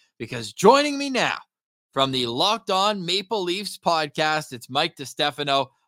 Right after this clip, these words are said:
Mikey, I only sound so enthusiastic because four teams went to Sweden. Two of them came home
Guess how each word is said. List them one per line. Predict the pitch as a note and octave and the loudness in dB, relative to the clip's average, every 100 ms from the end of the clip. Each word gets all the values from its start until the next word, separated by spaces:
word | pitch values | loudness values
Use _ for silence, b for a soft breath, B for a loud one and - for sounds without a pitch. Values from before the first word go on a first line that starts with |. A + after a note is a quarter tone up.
| - | -6
Mikey, | C#3+ D#3+ D#3 E3+ D3+ _ _ _ _ _ - | -2 -2 -2 -8 -10 _ _ _ _ _ -2
I | E3 | 0
only | G3 F#3 | 0 -2
sound | - F3+ E3+ D#3+ | -2 0 0 -2
so | - E3 | -2 -2
enthusiastic | C3+ D#3+ C#3+ C3+ C#3+ D#3 C#3+ C3 A#2+ _ | -2 -2 -4 -2 -2 -2 -4 -8 -8 _
because | B2 - B2+ A#2 | -12 -4 -4 -4
four | - F#3+ C4+ | -2 2 2
teams | C4+ A#3+ A#3 G#3+ | 2 -4 -4 -4
went | F#3 G3+ F#3+ | -2 -2 -4
to | |
Sweden. | D#3 - F#3 F#3+ F#3+ F#3 - _ _ _ | -10 -8 -6 -2 -2 -4 -10 _ _ _
Two | - C#4+ D4+ | -6 -2 -2
of | A3+ | -2
them | F3 D#3 | -4 -6
came | C#3 F#3+ F#3 | -6 -6 -2
home | E3 F3 F3+ | 2 2 2